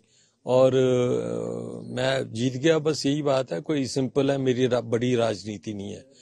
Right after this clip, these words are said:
मैं लोगों के लिए काम करता हूँ, बिना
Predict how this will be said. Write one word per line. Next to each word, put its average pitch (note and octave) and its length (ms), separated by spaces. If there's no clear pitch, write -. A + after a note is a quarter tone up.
मैं B2+ 120
लोगों B2+ 300
के C3+ 140
लिए C3 200
काम A#2+ 280
करता A#2+ 320
हूँ, D#3+ 200
बिना C#3+ 540